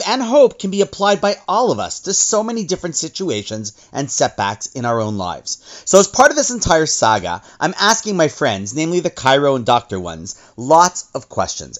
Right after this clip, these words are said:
And I'm not only learning a truckload, but am awed, mainly about how unbelievable the human body is, and in this case, particularly the spine and the nervous system,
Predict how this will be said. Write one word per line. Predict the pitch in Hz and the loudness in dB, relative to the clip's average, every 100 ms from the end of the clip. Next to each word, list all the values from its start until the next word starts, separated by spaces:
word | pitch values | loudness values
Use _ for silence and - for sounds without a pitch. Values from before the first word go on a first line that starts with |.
| 160 | 0
And | 175 | 2
I'm | 185 | 4
not | 196 294 | 6 4
only | 339 240 | 2 0
learning | 156 160 180 131 | 2 2 2 -2
a | |
truckload, | - - 135 - 82 82 - _ _ | -2 -2 -2 -2 -8 -10 -18 _ _
but | - - - _ - | 4 4 4 _ -8
am | 123 - _ | -8 -8 _
awed, | 156 208 135 71 65 - _ - | -4 -2 -2 -6 -14 -20 _ -14
mainly | 117 175 285 330 | -2 -2 0 2
about | 240 143 | 2 2
how | - - 196 - 165 | -4 -2 -2 -2 -2
unbelievable | 190 233 233 202 135 135 131 147 | -2 -2 -6 -6 -4 -4 -4 -4
the | 160 | -4
human | 135 131 151 | -6 -6 -6
body | 117 101 110 131 | -4 -2 -2 0
is, | 185 101 | -2 -2
and | 139 156 | -4 -2
in | 160 | 0
this | 190 - | -2 -2
case, | - 123 117 - - - | -4 -4 -4 -10 -18 -14
particularly | - 143 - 302 - 180 120 104 104 | -10 -6 -4 -4 -4 -2 0 -2 -6
the | 117 | -4
spine | - - - 185 208 233 208 | -2 -2 0 0 0 -4 -8
and | 170 170 | -8 -6
the | |
nervous | 165 170 160 123 | -4 -2 -4 -4
system, | 107 - 101 | -6 -6 -8